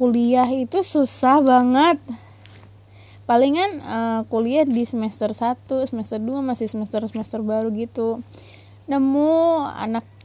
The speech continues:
kuliah semester enam, ada nemu, eh, baru kali ini nemu teman,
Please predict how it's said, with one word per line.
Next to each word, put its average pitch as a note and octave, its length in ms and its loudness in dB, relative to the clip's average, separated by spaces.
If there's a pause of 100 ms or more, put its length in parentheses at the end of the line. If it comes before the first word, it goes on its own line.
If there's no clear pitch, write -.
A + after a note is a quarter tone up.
(240)
kuliah C4 320 4
semester A3+ 520 -4
enam, G3+ 720 -6
ada A3+ 480 -2 (1300)
nemu, A#3+ 580 0 (600)
eh, G#3+ 1300 -2 (100)
baru E4 320 6
kali A3+ 640 2
ini A#3+ 280 0
nemu C4 640 2 (720)
teman, A#3+ 640 0